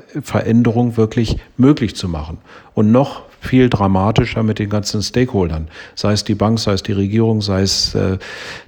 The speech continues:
der Lieferant, sei es das Entwicklungsinstitut oder wer auch immer. Wir werden immer dieses Thema haben, dass wir solche gravierenden Themen, die wir selber verändern wollen,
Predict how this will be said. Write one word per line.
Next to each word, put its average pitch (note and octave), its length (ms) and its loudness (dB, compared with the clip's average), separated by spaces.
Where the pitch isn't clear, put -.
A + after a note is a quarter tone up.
der G#2 60 2
Lieferant, G#2+ 600 2
sei G#2 180 -2
es G2+ 120 -2
das G2+ 160 -6
Entwicklungsinstitut A2+ 1080 -4
oder G#2 200 0
wer G#2 120 0
auch G#2+ 120 -4
immer. G2 220 -2
Wir G2+ 140 2
werden A#2 400 2
immer F3+ 340 4
dieses B2 540 -2
Thema A#2 420 0
haben, A#2 320 0
dass G#2+ 240 -4
wir G#2 220 0
solche A2+ 400 0
gravierenden B2 1040 0
Themen, C3 680 0
die G2+ 140 -2
wir G2 120 2
selber G2 260 0
verändern F#2 460 -2
wollen, G2 340 0